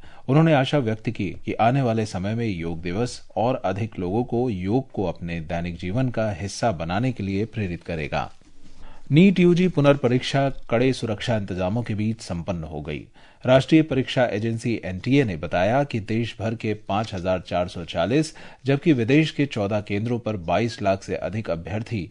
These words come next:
परीक्षा में शामिल हुए। यह परीक्षा हिंदी और अंग्रेजी सहित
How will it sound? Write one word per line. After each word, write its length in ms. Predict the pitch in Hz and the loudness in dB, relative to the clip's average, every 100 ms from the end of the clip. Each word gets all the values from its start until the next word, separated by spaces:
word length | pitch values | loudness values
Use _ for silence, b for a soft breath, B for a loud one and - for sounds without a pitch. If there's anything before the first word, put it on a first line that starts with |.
| B B B | B B B
परीक्षा 360 | 127 135 - 120 | 2 2 2 0
में 220 | 107 117 | 0 -2
शामिल 380 | - 101 87 82 | -2 -2 -2 -4
हुए। 320 | 104 87 67 B B B | -4 -4 -6 B B B
यह 120 | 123 131 | 0 4
परीक्षा 420 | 131 123 - 123 | 4 2 2 0
हिंदी 380 | 110 107 113 117 | 2 0 2 2
और 120 | 98 | 2
अंग्रेजी 480 | 92 92 101 113 117 | -2 -2 -2 0 -2
सहित 380 | - 113 117 | -2 -2 -2